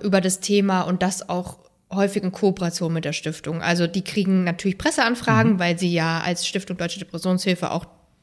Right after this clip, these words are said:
Speaker 1: ich sag mal, bei Google schnell auftauchen. Also wenn jetzt zum Beispiel ein Journalist, eine Journalistin sagt hier, okay, wir wollen darüber was machen, dann poppen die auf, dann schreiben die die an und dann ist es häufig so, dann geht's, weiß ich nicht, bei Deutschlandfunk Nova geht's dann eher um jüngere Leute,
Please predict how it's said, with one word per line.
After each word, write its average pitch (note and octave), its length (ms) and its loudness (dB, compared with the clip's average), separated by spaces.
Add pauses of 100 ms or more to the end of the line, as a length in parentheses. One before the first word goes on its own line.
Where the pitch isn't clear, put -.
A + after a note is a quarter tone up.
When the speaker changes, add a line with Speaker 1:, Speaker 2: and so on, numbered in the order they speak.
(840)
Speaker 1:
ich - 140 -2
sag F3 120 2
mal, F3 120 4
bei F3 120 6
Google G#3+ 320 8
schnell G#3 280 4
auftauchen. G3+ 540 2
Also F3+ 220 0
wenn F3 160 2
jetzt F3 160 0
zum F#3+ 80 -2
Beispiel F3 320 2
ein E3+ 140 2
Journalist, F3 400 2
eine F3+ 100 2
Journalistin F#3 640 2 (240)
sagt F#3 340 2
hier, F#3 260 0
okay, F#3 280 2
wir E3+ 100 -2
wollen F3+ 180 2
darüber F#3 280 2
was - 160 -4
machen, B3 260 4
dann F3 200 2 (240)
poppen E3 280 2
die F3+ 120 -4
auf, D4 240 2 (160)
dann F#3 120 0
schreiben E3 260 2
die D#3+ 80 -2
die - 180 -6
an C4+ 220 4
und G3 240 0
dann F#3+ 260 2
ist G3+ 140 -2
es F#3+ 120 -4
häufig G3+ 300 0
so, G3+ 140 0
dann F3+ 180 0
geht's, F3 260 -2
weiß D#3 160 -4
ich - 60 -12
nicht, E3+ 160 -4
bei E3 80 0
Deutschlandfunk F#3 560 2
Nova G3 320 6
geht's F3+ 240 0
dann E3 140 -2
eher E3+ 260 0
um F3 80 2
jüngere A3+ 380 8
Leute, G3 420 4